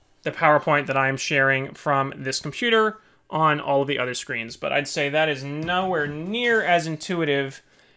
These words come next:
as what's going on in Zoom. So in Zoom, I would get just a little collapsible toolbar up here at the top that s-, gives me the option to stop screen sharing,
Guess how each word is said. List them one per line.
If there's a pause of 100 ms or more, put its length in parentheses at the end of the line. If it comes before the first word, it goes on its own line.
(140)
as
what's
going
on
in
Zoom.
So
in
Zoom, (360)
I
would
get
just
a
little
collapsible
toolbar
up
here
at
the
top
that
s-,
gives
me
the
option
to
stop
screen
sharing,